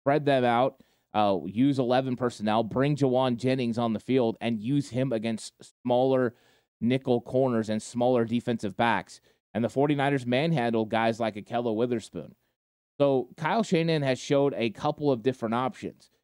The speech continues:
He probably has another one as well. But you see, like, these stretches of how Kyle goes about it. Twenty-one personnel,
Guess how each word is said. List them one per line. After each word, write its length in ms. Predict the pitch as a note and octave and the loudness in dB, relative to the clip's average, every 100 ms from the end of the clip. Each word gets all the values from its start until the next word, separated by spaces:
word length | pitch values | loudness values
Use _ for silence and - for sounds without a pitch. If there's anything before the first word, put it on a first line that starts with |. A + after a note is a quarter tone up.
| _ - | _ -10
He 60 | |
probably 480 | A#2 C#3+ G#3 E3 C#3+ | -2 0 0 0 0
has 260 | C#3 C3 C3 | 0 0 0
another 380 | B2+ B2 C#3 | 0 0 2
one 240 | B2 B2 B2 | 0 0 0
as 160 | G#2+ | -2
well. 340 | G#2 C3 F#2 - _ _ _ _ _ - | -2 0 -2 -6 _ _ _ _ _ -2
But 220 | D3 - | -2 -2
you 160 | C3+ D3+ | -4 -4
see, 300 | - F#3 G#3 | -2 -4 -2
like, 160 | F#3+ D#3+ | 0 0
these 220 | D3 C#3 | -2 -4
stretches 640 | - C3+ C#3+ - D3 C#3 - | -6 -4 -4 -2 -2 -2 -4
of 340 | A#2 B2+ A#2+ - | 0 0 0 -6
how 240 | - B2 C3 | -8 -4 -4
Kyle 380 | - B2 A#2+ A#2+ | -2 -2 0 2
goes 220 | B2+ A2 | 0 0
about 300 | G#2+ G#2 F2+ | -2 -2 -4
it. 120 | - | -8
Twenty-one 420 | - G#2+ A2+ A#2 | -8 -4 0 0
personnel, 640 | A#2 A#2+ A#2+ A#2 B2+ C#3 | -2 -4 -2 0 2 0